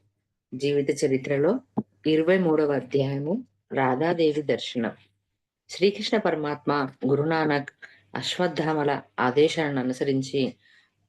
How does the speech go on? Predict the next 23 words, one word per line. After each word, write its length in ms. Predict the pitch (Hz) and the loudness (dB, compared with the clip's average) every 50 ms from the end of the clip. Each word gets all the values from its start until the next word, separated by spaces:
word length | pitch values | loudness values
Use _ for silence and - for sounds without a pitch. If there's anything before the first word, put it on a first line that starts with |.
| _ _ - | _ _ 0
కోట్బాను 680 | - 156 160 156 151 - 170 170 175 170 156 147 - - | 4 4 4 4 4 0 -2 0 0 0 -2 -4 -4 -4
అరణ్యం 440 | 127 131 131 143 143 147 143 143 135 - | -4 -4 -2 -2 -2 -2 -2 -4 -4 -2
చేరుకునేందుకు 640 | 143 131 135 131 - 143 139 131 127 127 131 - 143 | -4 -2 -2 -2 -2 -2 0 0 -2 -2 -2 -2 0
తూర్పు 320 | 139 147 156 151 156 170 | 2 2 2 2 2 2
దిశగా 340 | 156 151 139 139 156 143 147 | 0 0 0 0 -2 -4 -2
ప్రయాణిస్తున్నాడు 800 | 139 139 123 120 123 123 131 131 127 131 - 143 139 139 127 131 | -2 0 0 0 0 -2 -2 -4 -4 -6 -8 -10 -6 -4 -2 -2
తపస్వి. 560 | 135 - 139 - 135 131 - - 123 113 - _ _ _ _ _ _ _ _ _ - - | -2 -2 -2 -4 -4 -6 -6 -4 -4 -4 -4 _ _ _ _ _ _ _ _ _ -6 -2
దారిలో 560 | 127 139 139 147 156 165 175 175 165 - - - _ _ _ _ - 131 | 0 0 0 0 2 2 2 4 2 2 0 -4 _ _ _ _ -6 -4
బర్సానా 480 | 135 127 - - - 156 160 165 160 | -4 -4 -4 -2 -2 -2 0 0 0
గ్రామానికి 640 | 151 135 131 127 127 131 135 135 135 131 135 - 143 | 0 0 -2 -2 -2 -2 -2 -2 -2 -2 -4 -4 -4
చేరుకోగానే 680 | 131 127 135 139 143 139 139 135 127 127 135 135 120 - - - | -4 -2 0 0 2 2 2 0 0 0 0 -2 -4 -6 -6 -6
గ్రామానికి 540 | 131 139 143 160 170 175 185 180 170 170 | -4 -2 -2 0 0 0 0 0 0 -2
ఆనుకొని 360 | 156 147 143 143 135 156 147 139 | -4 -2 -4 -4 -2 -2 0 0
ఉన్న 240 | 135 135 139 135 | 0 -2 -2 -2
బర్సానా 480 | 127 127 131 127 127 - - 156 156 147 | -2 -2 -4 -4 -6 -6 -6 -4 -2 -2
గుట్టపై 520 | 131 135 131 - 131 127 - 135 135 127 - - - - - - _ _ - | -2 -2 -2 -2 -2 0 2 2 2 0 -2 -6 -16 -20 -20 -20 _ _ -6
కట్టబడ్డ 480 | 151 143 143 156 139 143 139 139 135 | -4 -4 -2 -2 0 0 0 0 0
అందమైన 760 | 127 113 - - 123 135 139 147 147 156 151 156 147 151 165 175 | -2 -4 -4 -4 -4 -4 -2 -2 -2 -2 -2 -2 -4 -4 -2 -2
దే-, 160 | 160 156 135 - - | 2 2 2 2 0
ఆలయం 480 | - 127 131 131 135 143 147 147 143 - - | -4 -4 -2 0 2 2 2 0 0 -4 -8
అతని 280 | 131 131 135 143 139 | -8 -8 -6 -6 -6
దృష్టిని 340 | 131 131 - - - 185 175 | -8 -8 -12 -10 -8 -6 -4
ఆకర్షించింది. 840 | 156 143 135 - 139 131 - - 139 135 131 - 131 123 120 110 | -4 -4 -4 -6 -6 -6 -4 -4 -4 -4 -4 -4 -6 -6 -6 -8